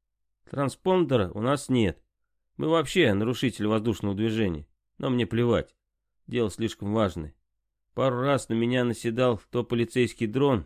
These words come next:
то армейский вертолёт, и Зуд нырял до земли, уходя под кроны деревьев.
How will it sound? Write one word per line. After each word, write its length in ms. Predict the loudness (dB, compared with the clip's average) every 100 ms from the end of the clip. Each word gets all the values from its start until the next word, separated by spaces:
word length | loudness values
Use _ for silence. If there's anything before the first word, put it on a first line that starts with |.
| -4
то 100 | -2
армейский 420 | 2 2 0 -2
вертолёт, 560 | -4 -2 0 0 0 -4 _ _ _ _
и 180 | -6 -4
Зуд 320 | -2 -2 -2
нырял 380 | -2 2 2 2
до 140 | 0
земли, 400 | -2 -2 0 2
уходя 540 | 2 2 0 0 0 0
под 200 | 0 -2
кроны 320 | -2 0 0
деревьев. 640 | 0 0 2 2 0 -4